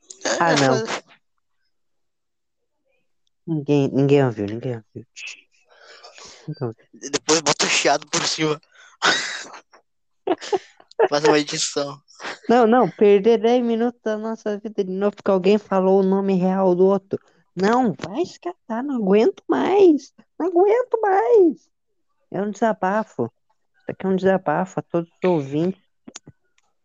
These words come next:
Speaker 2: Verdade, né? Eu chamo os caras de telespectadores. Mas na
Speaker 1: Mas
Speaker 2: re-, eu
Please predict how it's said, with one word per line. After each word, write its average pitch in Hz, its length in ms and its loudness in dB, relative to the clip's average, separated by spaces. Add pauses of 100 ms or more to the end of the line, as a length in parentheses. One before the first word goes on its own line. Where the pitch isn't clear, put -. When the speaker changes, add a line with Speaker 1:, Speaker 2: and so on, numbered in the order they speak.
(800)
Speaker 2:
Verdade, 247 320 4
né? 233 140 2
Eu 233 80 2
chamo 233 260 0
os 233 100 -6
caras 226 280 -2
de 214 80 -6
telespectadores. 214 1500 -2 (1160)
Mas 214 380 0
na 214 220 0
Speaker 1:
Mas 214 140 0
Speaker 2:
re-, 185 140 -12 (100)
eu 151 140 -4